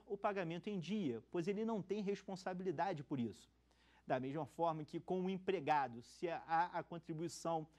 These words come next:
retida na fonte e cabe à empresa recolher essa contribuição, e eu não posso, assim, é, punir o segurado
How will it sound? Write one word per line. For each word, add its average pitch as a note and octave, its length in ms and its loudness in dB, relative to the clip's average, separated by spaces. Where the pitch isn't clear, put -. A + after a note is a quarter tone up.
retida F#3 500 0
na G3 120 -4
fonte - 560 -2
e D#3 100 0
cabe G3 300 4
à G3 40 2
empresa F#3 480 0
recolher D3 420 0
essa C#3 200 -4
contribuição, D3 800 -2
e D#3 80 4
eu F3 100 8
não F#3+ 140 2
posso, E3+ 400 0
assim, C#3+ 480 -2
é, C#3+ 440 0
punir G3+ 440 4
o G3 60 0
segurado C#3 760 2